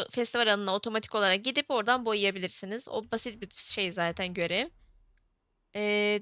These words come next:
tam dönüş yeteneği kazanın gelmiş gene. Ee, Rimak. Ben bunu Rimak'la çok rahat yapıyorum. O yüzden Rimak'la size bunu tekrardan göstermek isterim.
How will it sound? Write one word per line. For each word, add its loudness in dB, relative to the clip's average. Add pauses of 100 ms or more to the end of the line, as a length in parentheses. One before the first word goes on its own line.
tam 4
dönüş 2
yeteneği 4
kazanın 0
gelmiş 4
gene. 4 (720)
Ee, 2 (1040)
Rimak. 2 (300)
Ben 4
bunu -2
Rimak'la 2
çok -4
rahat 2
yapıyorum. -4
O -2
yüzden 0
Rimak'la 0
size -4
bunu -6
tekrardan 0
göstermek -2
isterim. -2